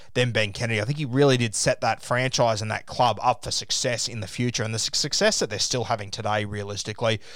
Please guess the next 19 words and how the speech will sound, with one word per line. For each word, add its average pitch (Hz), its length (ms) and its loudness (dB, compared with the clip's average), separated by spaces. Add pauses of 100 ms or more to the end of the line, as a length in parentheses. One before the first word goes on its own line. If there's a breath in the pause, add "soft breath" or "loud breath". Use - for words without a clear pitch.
(120 loud breath)
So - 120 0
Ben 214 220 2
Kennedy, 156 300 6
very 170 260 6
hard 139 240 6
to 117 80 0
leave 107 220 4
out 120 240 4
for 110 80 -4
me. 113 360 4 (280 loud breath)
I 170 80 6
gotta 277 160 8
tell 220 180 8
you, 214 80 10
when 196 80 8
I 185 60 8
looked 233 200 2
at 233 100 -2
Taumalolo's 131 1040 4